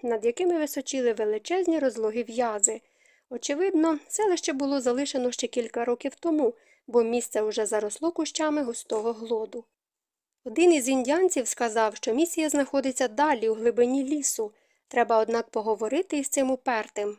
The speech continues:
промовив роздратований Депейрак. «Так, це треба зробити», сказала Анжеліка, хоча її серце було сповнене тривоги.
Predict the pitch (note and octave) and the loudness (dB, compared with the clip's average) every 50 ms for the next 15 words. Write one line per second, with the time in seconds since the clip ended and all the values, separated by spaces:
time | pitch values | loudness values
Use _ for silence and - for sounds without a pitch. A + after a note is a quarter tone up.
0 | _ - - A3 G#3 G#3 A#3 D#4+ F#4 F4+ F4 E4 D#4+ D#4+ D4 - - C4+ C4+ - | _ -10 -6 -4 -4 0 0 0 0 2 0 -2 -2 -4 -6 -4 -4 -4 -4 -2
1 | - A3+ G#3+ G#3 A3 G#3+ G#3+ G#3+ G3+ A3+ G#3+ - A3+ A3 A3 A3 G#3+ G#3 - - | -2 -2 -2 -2 -2 -2 -2 -2 -2 -4 -6 -8 -6 -6 -6 -6 -8 -10 -14 -20
2 | - _ _ _ _ _ _ _ _ - D4+ D4+ C4 G#3 G3 - - - G#4+ - | -20 _ _ _ _ _ _ _ _ 2 4 4 4 4 2 -4 -4 -4 -4 0
3 | - E4 E4 E4+ D#4+ C4 A#3 A#3 A#3 G#3 G3+ G#3+ G#3 G#3 - A3 G#3 G#3 - _ | 2 2 4 4 4 2 2 2 2 2 2 2 2 2 0 -2 -4 -4 -8 _
4 | - - - A3 G#3+ G#3+ A#3 A3+ G#3+ G#3 G#3 G#3 G3+ A3+ A3 A#3+ D4 D4 - C4 | -18 -10 -6 -4 0 2 2 2 2 2 0 -2 -2 -2 -2 -2 -2 -2 0 -2
5 | B3+ C4 - _ _ _ _ _ - B3+ A#3+ - F#4 G#4+ A4 F#4 E4 D4 B3+ - | -2 -2 -4 _ _ _ _ _ -10 -10 -6 -2 0 2 2 2 2 0 0 -2
6 | - - C4 B3+ - - A#3+ G#3+ A3 A3 A3 G#3+ - - - A3 G#3+ G#3+ A3+ A3 | -2 -2 -2 -4 -6 -8 -6 -4 -4 -4 -4 -4 -6 -4 -2 -2 -2 -2 -2 -4
7 | G#3+ A3 A3 - B3+ B3+ A#3+ B3+ A3+ G#3 G#3 G#3 A3 A3+ | -6 -6 -4 -2 -2 -2 0 0 -2 -2 -2 -6 -12 -16